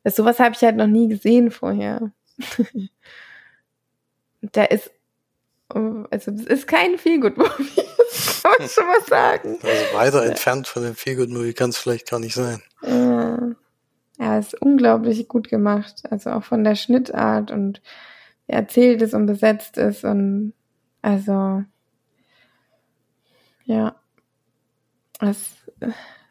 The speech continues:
Speaker 1: Lynn Ramsay hat das gemacht. Das ist sogar eine Frau? Das gibt's doch nicht. Das ist wirklich eine Frau.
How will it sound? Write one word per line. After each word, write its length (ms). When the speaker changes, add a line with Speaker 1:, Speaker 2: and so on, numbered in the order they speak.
Speaker 1:
Lynn 460
Ramsay 420
hat 140
das 160
gemacht. 240
Das 140
ist 60
sogar 180
eine 120
Frau? 680
Das 180
gibt's 260
doch 140
nicht. 440
Das 80
ist 40
wirklich 260
eine 80
Frau. 500